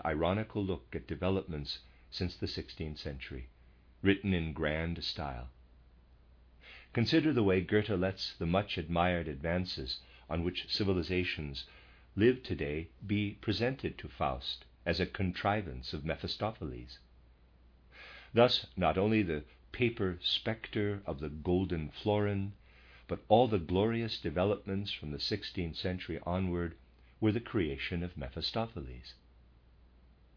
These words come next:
In time to come, humanity will see the magnificent irony with which the creations of that time are treated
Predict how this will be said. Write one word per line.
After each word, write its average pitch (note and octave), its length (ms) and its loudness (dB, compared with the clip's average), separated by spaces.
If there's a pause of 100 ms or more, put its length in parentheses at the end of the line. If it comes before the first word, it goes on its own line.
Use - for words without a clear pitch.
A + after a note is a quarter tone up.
(600)
In G2 100 2
time C3+ 240 2
to - 80 -2
come, C2+ 380 -6 (540)
humanity G#2 500 4
will A2 140 0
see A#2+ 200 -2
the G#2+ 120 0
magnificent G#2 760 -2 (100)
irony C2+ 480 -4 (180)
with - 160 -4
which G2+ 280 0
the E2 80 -6
creations G2 680 -2
of E2 140 -4
that D2 260 -6
time F2 380 0
are F2+ 100 -2
treated - 520 -6